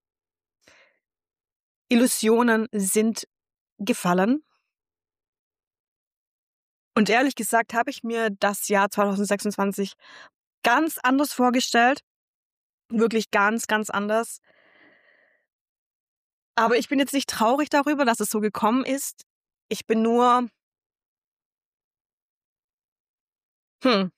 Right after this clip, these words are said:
wie kann ich das am best-, besten beschreiben? Also ich bin nicht traurig, weil ich sehr über mich hinausgewachsen bin, weil ich sehr stark wurde und auch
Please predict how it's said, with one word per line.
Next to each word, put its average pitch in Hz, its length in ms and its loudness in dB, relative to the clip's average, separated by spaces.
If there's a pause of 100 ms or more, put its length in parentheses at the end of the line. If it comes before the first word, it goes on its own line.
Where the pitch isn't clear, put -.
(420)
wie 220 500 0
kann 214 180 0
ich 220 80 0
das 208 120 2
am 202 100 2
best-, 196 340 -2
besten 202 320 0
beschreiben? 196 680 0 (1700)
Also 226 180 2
ich 254 120 0
bin 320 100 4
nicht 285 160 2
traurig, 233 580 0
weil 202 160 2
ich 202 100 -4
sehr 202 160 2
über 208 80 2
mich 208 140 -2
hinausgewachsen 220 800 0
bin, 226 220 0
weil 175 100 2
ich 185 120 -2
sehr 175 120 -4
stark 190 480 -2
wurde 208 420 2
und 185 220 -4
auch 185 280 -4